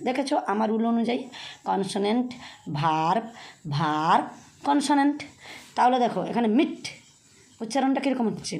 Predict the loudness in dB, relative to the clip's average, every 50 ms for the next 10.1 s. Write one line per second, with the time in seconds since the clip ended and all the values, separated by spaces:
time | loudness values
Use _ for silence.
0 | -4 0 2 2 2 2 0 -8 -12 -16 -16 -16 -18 -18 -18 -20 -20 -18 -10 -6
1 | -2 -2 -2 -2 -4 -10 -18 -12 -4 0 2 4 4 4 2 2 2 2 2 2
2 | 2 2 2 2 2 0 0 0 0 0 0 0 2 2 2 4 4 4 2 2
3 | 2 0 -2 -2 -2 -2 0 -2 -2 0 0 0 2 2 0 0 -2 -2 -4 -4
4 | -6 -6 -10 -10 -14 -16 -16 -16 -8 -4 -2 -2 -2 -4 -6 -4 -4 -2 0 0
5 | 2 2 2 0 0 0 0 0 -2 -2 -4 -6 -6 -6 -6 -4 0 0 0 0
6 | 0 -4 -4 -4 -4 -4 -2 -4 -4 -4 -4 -4 -2 -2 -2 -2 -2 -4 -4 -6
7 | -6 -4 -2 -2 0 0 -2 -2 -4 -10 -12 -14 -12 -14 -10 -6 -6 -4 -2 0
8 | -2 -2 -2 -4 -6 -6 -6 -6 -6 -6 -6 -6 -4 -4 -4 -4 -4 -6 -6 -6
9 | -8 -8 -8 -10 -14 -20 _ _ _ _ -6 -2 0 2 4 4 6 6 6 6
10 | 4